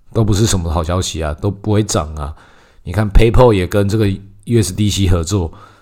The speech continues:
然后再跟这个 MetaMask 合作，港交所也开了比特币的E T F，各种东西，如果这些消息在以前就欣欣向荣，就是要涨就涨给他看的一种消息啊，那你看到现在这些好消息，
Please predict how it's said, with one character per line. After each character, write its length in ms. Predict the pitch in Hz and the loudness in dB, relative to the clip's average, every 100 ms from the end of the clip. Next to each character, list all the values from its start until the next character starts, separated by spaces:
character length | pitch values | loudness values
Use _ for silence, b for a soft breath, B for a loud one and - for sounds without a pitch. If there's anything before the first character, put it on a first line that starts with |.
| B - | B -4
然 120 | 95 | -2
后 60 | |
再 160 | 95 110 | 0 0
跟 240 | - 104 | 0 -2
这 140 | 104 104 | 0 -2
个 340 | 92 90 92 - _ - | -2 -2 -4 -10 _ -4
MetaMask 600 | 127 127 123 139 113 - | 0 2 2 2 0 -2
合 240 | 92 90 | -2 -2
作， 280 | 85 110 85 B B B B | -2 -2 -4 B B B B
港 220 | 123 113 | -4 -2
交 260 | 113 147 156 | 2 4 4
所 180 | 139 | 4
也 140 | 113 98 | 2 2
开 160 | 92 | 2
了 140 | 127 117 | 4 2
比 180 | - 90 | 0 2
特 160 | 117 | 2
币 140 | 131 120 | 4 2
的 100 | 104 | 2
E 140 | 120 | 0
T 200 | 110 113 | 2 4
F， 320 | 101 95 95 - B B B - | 2 2 -2 -4 B B B -4
各 220 | 175 147 | 2 2
种 240 | 113 107 | 2 -4
东 160 | 104 127 | -2 -2
西， 180 | - 123 | -2 -2
如 140 | 123 | 2
果 80 | 135 | 2
这 160 | 110 131 | 2 0
些 80 | 139 | 2
消 240 | - 131 | 4 4
息 140 | 110 | 2
在 160 | 98 131 | 2 2
以 100 | 104 | 2
前 180 | - 98 | -2 -4
就 120 | 113 | -2
欣 200 | - 123 | -2 -2
欣 160 | 110 120 | -2 -2
向 200 | 131 107 | -2 -2
荣， 80 | |
就 60 | 101 | -2
是 160 | 113 117 | -4 2
要 200 | 143 113 | 2 2
涨 220 | 98 95 | 0 -4
就 80 | 101 | -4
涨 200 | 101 92 | -4 -4
给 120 | 90 | -6
他 100 | 85 | -4
看 240 | - 95 | -4 -4
的 100 | 85 | -4
一 120 | 87 | -4
种 240 | 92 80 82 b b b b b | -4 -6 -10 b b b b b
消 240 | - 95 | -8 -8
息 200 | 87 - | -8 -10
啊， 140 | 71 85 | -10 -8
那 100 | 127 | -8
你 100 | 101 | -6
看 160 | - | -4
到 140 | 117 107 | -2 -4
现 180 | 101 110 | -4 -4
在 280 | 113 - - b b b b b _ - | -4 -6 -16 b b b b b _ -10
这 120 | 139 | -4
些 100 | 139 | -2
好 180 | 113 90 | 0 -2
消 240 | 80 113 | -2 0
息， 360 | 117 - 80 76 | 0 -2 -6 -8